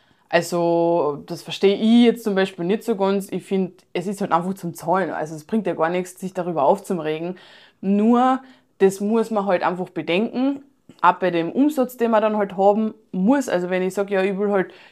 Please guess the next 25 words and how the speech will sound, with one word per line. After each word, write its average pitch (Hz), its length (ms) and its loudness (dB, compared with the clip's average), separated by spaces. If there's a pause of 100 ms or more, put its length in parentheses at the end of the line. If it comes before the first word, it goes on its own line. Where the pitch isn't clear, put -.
ich 190 80 -6
will 185 100 -4
fünftausend 180 560 0
netto 202 300 2
haben 175 140 -2
im 170 120 -4
Monat“, 180 480 -4
ja, 170 140 0
dann 175 460 -4 (560)
muss 226 240 2
ich 196 60 2
halt 185 140 0
dementsprechend 202 600 0
auch 175 80 2
den 170 160 -4
Umsatz 247 380 0
haben 202 200 0
und 165 180 -8
die 82 80 -18
Steuern 170 340 -2
halt 156 140 -4
auch 143 120 2
berücksichtigen. 151 800 -10
Also, 147 520 -8
pff, - 260 -20